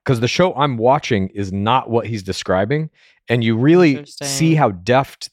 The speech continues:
Speaker 1: the producers are and the editors are at creating this amazing product out of, like, what the reality was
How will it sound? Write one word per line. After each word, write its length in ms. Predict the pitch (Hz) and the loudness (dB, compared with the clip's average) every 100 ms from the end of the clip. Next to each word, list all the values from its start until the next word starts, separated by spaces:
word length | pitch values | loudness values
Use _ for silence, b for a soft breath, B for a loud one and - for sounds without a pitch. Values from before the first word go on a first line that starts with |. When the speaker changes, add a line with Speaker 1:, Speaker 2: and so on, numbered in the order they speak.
| - | -6
Speaker 1:
the 120 | 107 | -4
producers 500 | - 104 120 151 135 | -2 -2 0 -2 0
are 300 | 143 147 151 _ _ | 0 0 -4 _ _
and 160 | 101 113 | -6 -2
the 120 | 104 | -2
editors 440 | 107 117 135 147 | -2 -2 -4 -4
are 240 | 151 151 147 _ - | -2 -2 -6 _ -8
at 180 | 107 | -8
creating 680 | - - 120 127 147 135 107 | -8 -4 0 2 4 2 0
this 160 | 98 - | -4 -6
amazing 880 | 113 120 131 135 151 165 143 123 101 | -6 -6 -6 -2 0 0 0 -6 -2
product 540 | 139 135 107 90 - _ _ _ _ | 2 2 2 -4 -10 _ _ _ _
out 200 | - 123 135 | -2 0 0
of, 120 | 107 | 0
like, 260 | 113 95 | 0 0
what 200 | 113 123 | 0 -2
the 100 | - | 0
reality 640 | 98 98 123 220 254 120 101 | 0 2 4 4 4 2 0
was 540 | 95 90 90 95 - | 0 0 -2 -4 -10